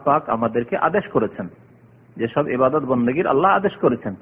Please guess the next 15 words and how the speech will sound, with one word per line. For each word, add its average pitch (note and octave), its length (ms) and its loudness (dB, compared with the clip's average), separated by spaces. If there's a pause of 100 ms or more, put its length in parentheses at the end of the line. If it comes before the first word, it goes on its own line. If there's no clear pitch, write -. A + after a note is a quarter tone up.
(680)
বরং E3 220 2
এই E3+ 120 4
জন্য F#3 240 2
আল্লাহ G3+ 220 6
আমাদেরকে F3+ 340 2
সৃষ্টি - 320 -8
করেছেন, G2+ 360 -6
"ওয়া G2+ 140 -4
মা B2+ 140 2
খালাকতুল C3 480 -2
জিন্না C3 280 0
ওয়াল B2+ 160 2
ইনসা C3+ 340 -2 (720)
ইল্লা C#3+ 240 2
লিয়াবুদুন", F3 640 6